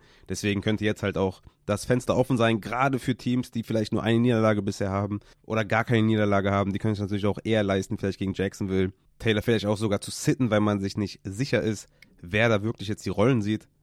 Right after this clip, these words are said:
Also ich denke, da ist auf jeden Fall was offen. Moss zuverkaufen, Taylor zukaufen. Das auf jeden Fall trotzdem im Auge behalten, wie da die Snaps und Touches verteilt werden.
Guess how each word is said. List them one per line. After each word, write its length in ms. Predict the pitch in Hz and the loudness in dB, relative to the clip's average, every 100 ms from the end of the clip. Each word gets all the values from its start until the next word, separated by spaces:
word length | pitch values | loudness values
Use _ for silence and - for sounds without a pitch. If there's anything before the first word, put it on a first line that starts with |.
| - | 0
Also 180 | 135 | 2
ich 80 | 170 | 4
denke, 400 | 180 185 185 185 - - | 2 4 4 2 -2 -10
da 240 | - 123 | -2 2
ist 140 | 156 160 | 2 4
auf 80 | |
jeden 100 | 160 | 2
Fall 140 | 160 147 | 4 2
was 100 | 139 | 2
offen. 440 | 151 160 170 175 - _ - | 0 2 0 -2 -8 _ -2
Moss 340 | 107 139 - | 2 2 2
zuverkaufen, 720 | 185 175 170 156 147 143 143 139 - | -2 2 2 2 2 2 -2 -4 -2
Taylor 320 | 131 127 110 | 2 2 2
zukaufen. 640 | - 180 147 135 131 123 - _ - | -2 -2 0 0 0 -6 -8 _ 0
Das 180 | 123 127 | 2 2
auf 120 | 110 | 2
jeden 120 | 127 | 2
Fall 140 | 123 | 0
trotzdem 300 | 107 117 - | 0 -2 0
im 40 | 98 | 0
Auge 160 | 107 | 0
behalten, 480 | 101 101 - 92 90 | 0 0 0 -4 -6
wie 100 | 95 | -4
da 120 | 101 | -2
die 80 | 95 | -2
Snaps 400 | 92 98 92 - | -4 -4 -4 -4
und 160 | 92 92 | -10 -8
Touches 320 | 90 - 92 | -8 -8 -6
verteilt 420 | - 120 104 98 | -4 -2 0 -2
werden. 300 | 80 80 120 | -6 -12 -16